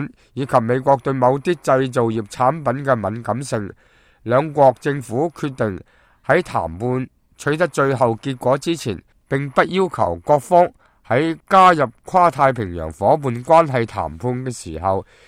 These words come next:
先承諾單方面消除所有嘅關稅。兩國政府將繼續圍繞日本加入跨太平洋伙伴關係談判嘅可能性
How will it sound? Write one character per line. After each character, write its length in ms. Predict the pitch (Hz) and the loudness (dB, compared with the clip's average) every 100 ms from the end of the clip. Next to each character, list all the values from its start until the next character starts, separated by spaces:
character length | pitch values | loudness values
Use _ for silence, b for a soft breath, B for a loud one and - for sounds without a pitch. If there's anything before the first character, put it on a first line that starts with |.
| b | b
先 260 | - 190 | -8 -6
承 300 | 180 107 85 | -6 -8 -6
諾 160 | 101 110 _ | -2 -2 _
單 200 | - 180 170 | 0 2 2
方 200 | 170 170 | -2 -2
面 220 | 131 104 | -2 -6
消 320 | - 170 170 | -6 -6 -6
除 200 | - 101 | -6 -8
所 340 | 87 95 107 156 | -6 -2 0 0
有 160 | 139 | -2
嘅 180 | 123 117 | -2 -6
關 320 | 127 147 147 | -2 -2 -2
稅。 440 | 139 120 101 95 - b b b b b | -4 -4 -2 -6 -10 b b b b b
兩 240 | 104 123 | -2 0
國 100 | 127 117 | -2 -2
政 200 | 120 117 | -4 -8
府 340 | 95 92 123 b b | -8 -6 -8 b b
將 160 | 175 175 | -2 -2
繼 80 | 151 | 0
續 300 | 131 117 113 | 0 0 -4
圍 160 | 92 80 | -4 -6
繞 360 | 78 92 135 - _ - | -6 -4 -4 -6 _ -6
日 140 | 127 - | -6 -6
本 260 | 117 143 - | -8 -8 -8
加 200 | - 175 | 2 4
入 120 | 151 120 | 4 0
跨 300 | - 170 170 | 0 2 2
太 240 | 165 131 | 0 -2
平 240 | 117 92 82 | -2 -8 -8
洋 120 | 78 | -12
伙 240 | 80 120 | -4 -2
伴 280 | 151 131 113 | 0 -4 -4
關 200 | 131 170 | 0 0
係 160 | 139 120 | 0 -6
談 380 | - 107 76 73 | -4 -6 -6 -10
判 300 | - 120 117 | -12 -10 -4
嘅 120 | 117 | -2
可 220 | 101 131 | 0 -2
能 240 | 156 82 | -2 -6
性 260 | 78 113 107 | -8 -8 -8